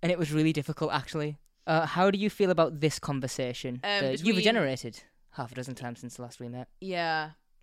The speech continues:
Speaker 2: I don't, I don't know. I don't really have any particular thoughts about the conversation other than this is, it's a very good scene and it makes me go, "Oh."
Speaker 1: I love that the music just stops. As soon as she sees him, the music is like,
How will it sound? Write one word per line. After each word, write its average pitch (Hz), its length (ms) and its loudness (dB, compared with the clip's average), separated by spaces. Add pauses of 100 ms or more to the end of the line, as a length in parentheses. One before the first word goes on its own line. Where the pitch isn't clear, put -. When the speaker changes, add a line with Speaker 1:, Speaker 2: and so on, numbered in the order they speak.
(220)
Speaker 2:
I 214 80 0
don't, 330 180 -4
I 294 60 -2
don't 330 160 -4
know. 196 220 -6 (360)
I - 120 -8
don't 247 100 -6
really 214 160 -4
have 196 200 -8
any 175 100 -10
particular 185 480 -8
thoughts 165 180 -6
about 156 120 -12
the - 60 -20
conversation 151 500 -8
other 156 120 -4
than 156 160 -4
this 151 220 -8
is, 151 240 -6
it's - 340 -8
a 170 40 -10
very 160 200 2
good 151 160 0
scene 156 320 0
and 147 140 -4
it - 80 -10
makes - 260 -6
me 175 80 -8
go, 160 180 -4
"Oh." 160 460 -8
Speaker 1:
I 147 160 0
love 151 300 -2
that 143 140 -8 (100)
the 139 80 -2
music 139 580 -2 (320)
just - 300 -4
stops. - 840 -6
As 135 100 -8
soon 160 240 0
as 147 80 -2
she 156 100 -4
sees 131 320 -2
him, 131 140 -4
the 135 80 -4
music 131 340 -4
is 131 100 -8
like, 123 180 -6